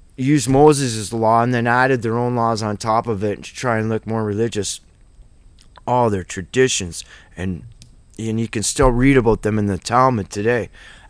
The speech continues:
And then the Sadducees d-, just said, "Hey, man, you're, you're in the dirt, in the holy ground." They all made tons of money. Palace of the high priest. It's like, where's the palace of the high priest today? I don't know. Rome? Like, should I say the Vatican?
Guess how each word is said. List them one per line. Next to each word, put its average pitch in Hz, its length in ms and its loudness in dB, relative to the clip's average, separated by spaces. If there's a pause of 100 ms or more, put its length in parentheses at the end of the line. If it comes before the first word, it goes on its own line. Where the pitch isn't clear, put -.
And 120 160 -2
then 127 140 2
the 120 100 -2
Sadducees 135 840 2
d-, 123 160 -8
just 117 280 -4
said, 123 200 0
"Hey, 127 160 4
man, 113 240 -2
you're, 120 320 -2
you're 127 180 -2
in 135 100 0
the 117 120 -2
dirt, 107 500 0
in 92 80 -10
the 101 60 -6
holy 113 280 -4
ground." 98 260 -4 (280)
They 120 140 0
all 135 280 6
made 131 280 0
tons 123 340 -4
of 117 180 -6
money. 117 440 -2 (1400)
Palace 139 480 4
of 127 80 2
the 117 120 4
high 127 220 4
priest. 127 540 0
It's - 200 0
like, 139 280 2
where's 151 400 2
the 143 80 4
palace 131 440 4
of 135 60 0
the 120 120 2
high 127 180 4
priest 127 340 -2
today? 127 300 2
I 104 80 4
don't 127 180 2
know. 104 320 0
Rome? 123 380 4
Like, 117 280 0
should 131 180 -2
I 113 80 4
say 131 200 0
the 107 120 0
Vatican? 120 640 0